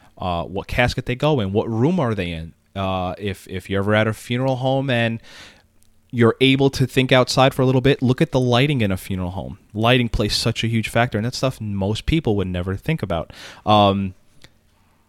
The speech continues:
yes, in the, in the end, yes, there, there's a, there's a great satisfaction from start to finish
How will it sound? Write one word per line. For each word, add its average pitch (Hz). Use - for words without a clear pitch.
yes, 117
in 117
the, 120
in 131
the 123
end, 123
yes, 98
there, 101
there's 101
a, 95
there's 98
a 95
great 117
satisfaction 98
from 85
start -
to 107
finish -